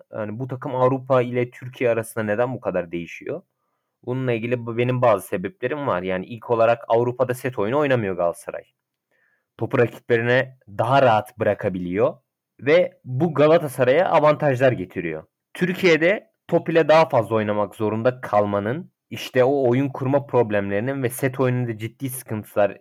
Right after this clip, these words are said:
getirdiğini düşünüyorum ben. Yani Galatasaray çok iyi bir geçiş takımı senin söylediğin gibi. Fatih Terim çok iyi bir geçiş takımı hocası. Yıllardır böyle. Ama aynı performansı set oyununda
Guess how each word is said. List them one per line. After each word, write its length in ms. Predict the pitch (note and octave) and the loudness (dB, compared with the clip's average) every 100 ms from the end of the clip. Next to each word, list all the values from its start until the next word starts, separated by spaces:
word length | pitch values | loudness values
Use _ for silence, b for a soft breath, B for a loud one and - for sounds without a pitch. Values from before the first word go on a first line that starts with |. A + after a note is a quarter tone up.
| - | -8
getirdiğini 540 | A2 - G2+ F#2+ F#2+ | -8 -6 -8 -6 -6
düşünüyorum 500 | F#2 - E2+ E2+ E2+ | -8 -8 -8 -8 -8
ben. 200 | G#2+ D#3 _ _ | -8 -10 _ _
Yani 240 | G#2 F#2+ F#2 | -4 -4 2
Galatasaray 560 | A2+ B2 B2+ C#3+ C#3+ | 4 4 4 4 4
çok 240 | D3+ D3+ D3+ | 0 -4 -2
iyi 100 | A#2 | -4
bir 100 | G2 | -4
geçiş 280 | G2 - | -8 -8
takımı 280 | - F#2+ F#2+ | -10 -8 -10
senin 220 | F#2 F#2 | -6 -6
söylediğin 400 | F#2 F2+ E2+ F2 | -6 -6 -6 -8
gibi. 140 | F2 G2 | -10 -8
Fatih 280 | - G2+ - | -4 -4 -2
Terim 180 | A#2 A2+ | -2 -2
çok 260 | A#2 B2 B2 | -4 -8 -8
iyi 100 | A2+ | -6
bir 60 | |
geçiş 320 | G#2+ G#2 A2+ - | -6 -6 -10 -16
takımı 300 | - A2 A2 | -10 -6 -4
hocası. 480 | F#2 F2 - B2 - - | -6 -10 -12 -16 -18 -8
Yıllardır 520 | B2+ D#3 F3+ C3+ A2 | 0 4 4 2 -2
böyle. 360 | F#2 F#2 C3+ - _ _ | -2 -2 -4 -8 _ _
Ama 220 | A#2 B2+ | -2 0
aynı 320 | C3+ D#3 F#3+ F3+ | 2 2 2 2
performansı 600 | D3+ B2+ C3+ C3 C3 B2 | 4 4 0 0 0 -2
set 320 | - E3+ D3 | -2 -2 0
oyununda 640 | A#2+ A2+ G#2 A#2+ F#3 - | -2 -2 -2 -2 -4 -6